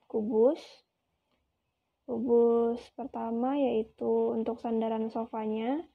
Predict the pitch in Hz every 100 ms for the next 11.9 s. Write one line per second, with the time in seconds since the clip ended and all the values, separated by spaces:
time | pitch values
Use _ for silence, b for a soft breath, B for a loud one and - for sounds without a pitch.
0 | _ _ _ 247 233 247 240 240 226 226
1 | 240 233 226 220 220 269 320 - _ _
2 | 262 226 226 254 226 220 214 214 - 214
3 | 233 226 220 214 214 214 220 214 208 208
4 | 214 208 - _ _ _ _ _ _ -
5 | - - 220 240 220 240 220 220 220 214
6 | - _ _ _ _ - 240 240 233 226
7 | 226 - 226 214 - 277 302 247 226 247
8 | 262 226 269 285 247 226 262 320 - _
9 | _ _ _ - 240 262 262 311 311 240
10 | 247 247 254 285 302 311 - 247 277 285
11 | 277 254 247 247 233 - 226 220 247